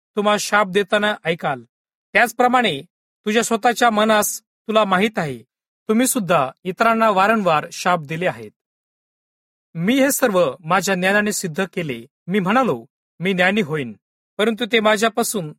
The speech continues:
दूरच राहिले होते. ज्ञान जे आहे ते दूर व फारच खोल आहे, ते कोण शोधू शकेल?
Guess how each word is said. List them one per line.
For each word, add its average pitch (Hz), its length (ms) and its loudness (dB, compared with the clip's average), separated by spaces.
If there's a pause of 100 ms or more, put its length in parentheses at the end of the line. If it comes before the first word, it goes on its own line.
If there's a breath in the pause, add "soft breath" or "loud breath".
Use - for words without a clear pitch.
दूरच 214 400 0
राहिले 175 260 -2
होते. 143 320 -14 (500)
ज्ञान 214 300 2
जे 202 140 0
आहे 196 420 0 (540)
ते 208 100 2
दूर 226 340 -2 (420)
व 190 60 -4
फारच 214 520 0
खोल 220 220 0
आहे, 135 260 -2 (440)
ते 208 80 2
कोण 240 280 0
शोधू 208 300 -2
शकेल? 131 400 -10